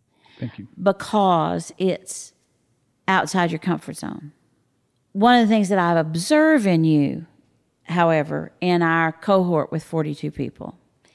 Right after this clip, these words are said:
Speaker 2: is that you don't appear to be an introvert. You appear to be a thinker.
Speaker 1: Yeah.
Speaker 2: And I wonder how many times the fact that you're an introvert is missed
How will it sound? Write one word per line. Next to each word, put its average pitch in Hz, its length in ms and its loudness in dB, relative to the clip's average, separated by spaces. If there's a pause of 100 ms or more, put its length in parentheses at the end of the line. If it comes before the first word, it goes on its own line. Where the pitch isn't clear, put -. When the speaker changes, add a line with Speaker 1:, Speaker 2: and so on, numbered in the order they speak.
(640)
Speaker 2:
is 202 340 0
that 175 480 0 (140)
you 190 160 2
don't 170 360 2
appear 160 300 -2
to 160 60 -8
be 156 160 -4
an 151 100 -2
introvert. 160 500 -12 (680)
You 190 160 4
appear 165 240 0
to 151 80 -2
be 151 120 0
a 143 60 0
thinker. - 440 -10 (580)
Speaker 1:
Yeah. 101 120 -12 (840)
Speaker 2:
And 202 420 0 (160)
I 226 120 4
wonder 180 960 2 (1400)
how 220 200 0
many 202 280 0
times 160 1120 -4 (600)
the 196 140 2
fact 214 280 0
that 208 100 -4
you're 180 140 -4
an 165 100 -2
introvert 170 680 -4
is 156 200 -6
missed 165 840 -4